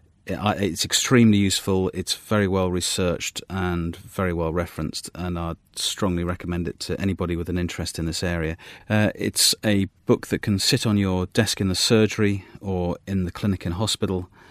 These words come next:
where you can access it and give evidence-based advice to your patients on a whole host of, uh, chronic diseases. It's an excellent, uh, reference book, and also with, you know,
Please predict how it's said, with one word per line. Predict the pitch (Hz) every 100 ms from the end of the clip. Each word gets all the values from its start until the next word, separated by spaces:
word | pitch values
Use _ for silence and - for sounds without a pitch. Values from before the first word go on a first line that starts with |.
| - - - - _
where | 101 95
you | 90
can | 92 - 90 87 87 - _ _
access | 104 104 - 98 -
it | 92 - - _
and | 95 95
give | 98 90 -
evidence-based | 120 98 92 - - 92 - -
advice | - 92 92 - _ -
to | -
your | 87
patients | - 101 87 - 87 - - - -
on | - 95
a | 87 - _ _ _ _ -
whole | - 113
host | 95 - 101 - -
of, | 85 - - -
uh, | 85 78 - -
chronic | - 101 87 - -
diseases. | 98 90 90 85 82 73 - - _ _
It's | 92 -
an | 85 -
excellent, | 104 - - 82 -
uh, | 87 82
reference | 98 95 98 -
book, | - 87 - - - - - - -
and | - 92 87 85 -
also | 117 98 90
with, | 87 85 - 98 - -
you | 95
know, | 80